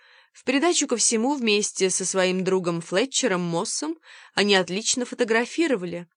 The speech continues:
и опубликовали несколько альбомов со снимками самых знаменитых лошадей. Я пыталась побороть свою идиотскую застенчивость, но находилась именно в том возрасте,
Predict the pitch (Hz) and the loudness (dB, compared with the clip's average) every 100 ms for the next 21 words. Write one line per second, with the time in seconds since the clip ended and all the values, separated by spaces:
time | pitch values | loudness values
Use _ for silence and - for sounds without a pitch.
0 | _ - 180 214 277 233 220 185 170 185 | _ 0 2 2 0 -2 0 0 2 2
1 | 240 202 196 - 220 - 175 170 156 220 | 2 2 0 -2 -2 0 0 0 0 0
2 | 190 - 170 170 - 190 262 262 226 226 | 0 -2 -2 -2 -2 -2 -2 -2 -4 -6
3 | - - - - 185 208 240 262 226 202 | -10 -20 -16 0 6 6 6 2 0 0
4 | 180 175 165 165 170 - 175 175 - 165 | 0 0 -2 -2 -4 -2 -2 0 0 -2
5 | 156 143 - _ _ _ _ _ _ _ | -2 -4 -6 _ _ _ _ _ _ _
6 | 175 190 190 190 190 214 202 165 - 175 | 0 2 2 0 2 4 4 2 -4 -2
7 | 170 180 180 - - 170 170 165 175 180 | 0 2 0 -2 -2 -2 -2 -2 0 -2
8 | - 175 165 175 - 180 175 - 170 180 | -4 -4 -2 -2 -2 -4 -4 -4 -8 -10
9 | - - - - - - - 190 254 339 | -14 -20 -20 -20 -20 -16 -6 2 4 4
10 | 311 240 - 220 208 220 220 - 214 196 | 2 -2 0 0 2 2 2 0 0 0
11 | 190 185 - 185 180 175 190 254 277 - | 0 -2 0 0 0 0 0 0 -4 -4
12 | 262 | -6